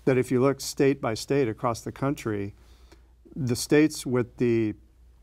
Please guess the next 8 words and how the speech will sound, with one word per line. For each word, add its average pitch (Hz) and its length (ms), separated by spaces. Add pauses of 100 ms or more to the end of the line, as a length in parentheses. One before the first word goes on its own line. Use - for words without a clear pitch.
(480)
lower 143 720
levels 123 600
of 117 220
gun 123 240
violence 113 640
tend 147 300
to 123 100
have 120 640